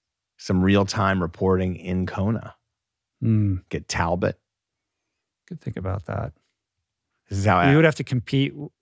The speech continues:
Speaker 2: with Breakfast with Bob. You know about Breakfast with
Speaker 1: <laughs>
Speaker 2: Bob?
Speaker 1: No, who's that?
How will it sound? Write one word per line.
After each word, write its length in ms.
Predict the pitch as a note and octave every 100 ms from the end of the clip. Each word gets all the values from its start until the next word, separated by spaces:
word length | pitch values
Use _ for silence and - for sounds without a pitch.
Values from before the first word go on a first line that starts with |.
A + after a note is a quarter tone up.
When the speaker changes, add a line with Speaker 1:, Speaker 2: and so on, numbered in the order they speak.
| -
Speaker 2:
with 340 | B2+ A2 -
Breakfast 480 | - A#2 - A#2+ -
with 180 | A2 -
Bob. 420 | A2 G#2 G2+ G2+ - _ -
You 80 | A#2+
know 60 | A2+
about 200 | A2+ G2
Breakfast 400 | G2+ - G2+ -
with 100 | G#2
Speaker 1:
<laughs> 40 |
Speaker 2:
Bob? 140 | G#2+ A2
Speaker 1:
No, 320 | A#2+ G#2+ G2+ F#2+
who's 160 | G#2
that? 280 | - G2+ -